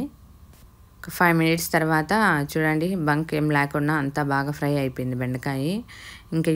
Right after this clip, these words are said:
ఇప్పుడు ఒక్కొక్కటి ఇంగ్రీడియంట్స్ వేసుకుందాము. ఫస్ట్ టమోటా, కట్ చేసుకున్న టమోటా ఒకటి వేసాను. ఐదారు వెల్లుల్లి రెబ్బలు కూడా వేసాను. మీరు కచ్చా పచ్చా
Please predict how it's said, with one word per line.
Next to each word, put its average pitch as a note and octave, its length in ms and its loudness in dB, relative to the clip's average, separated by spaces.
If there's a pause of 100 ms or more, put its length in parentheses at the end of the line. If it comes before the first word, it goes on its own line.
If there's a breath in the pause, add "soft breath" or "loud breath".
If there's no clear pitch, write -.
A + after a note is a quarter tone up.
ఇప్పుడు E3 240 0 (160)
ఒక్కొక్కటి D#3 460 0
ఇంగ్రీడియంట్స్ D3 580 0
వేసుకుందాము. C3+ 600 -4 (580 loud breath)
ఫస్ట్ E3 260 -2 (200)
టమోటా, D#3 420 0
కట్ D3 200 -2
చేసుకున్న D#3 360 0 (100)
టమోటా C#3+ 360 2
ఒకటి C3 240 -6
వేసాను. C3 420 -2 (1200 loud breath)
ఐదారు E3 360 6 (120)
వెల్లుల్లి F3 380 6
రెబ్బలు D3+ 300 2
కూడా D3 220 2
వేసాను. C3+ 420 0 (640 loud breath)
మీరు F3 200 2
కచ్చా E3+ 280 2
పచ్చా E3 200 0